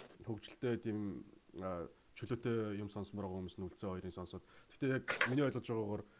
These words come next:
тэр чөлөөтэй тэр хоёр эпизод нь хамгийн их хүн сонсох юм шиг санагдлаа л да сая.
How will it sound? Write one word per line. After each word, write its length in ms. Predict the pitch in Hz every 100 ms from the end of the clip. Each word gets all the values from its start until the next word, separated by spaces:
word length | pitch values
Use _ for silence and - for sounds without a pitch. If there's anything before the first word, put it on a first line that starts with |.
| - -
тэр 100 | - 104 - -
чөлөөтэй 420 | - 113 135 135 120 110 - - -
тэр 100 | - -
хоёр 180 | 131 127
эпизод 380 | - - 107 104
нь 220 | 98 85
хамгийн 540 | 104 101 110 107 95 - - _
их 140 | 107 -
хүн 140 | - 101
сонсох 300 | - 87 -
юм 80 | 92
шиг 140 | 87
санагдлаа 320 | 85 80 - 82
л 60 |
да 40 | -
сая. 180 | -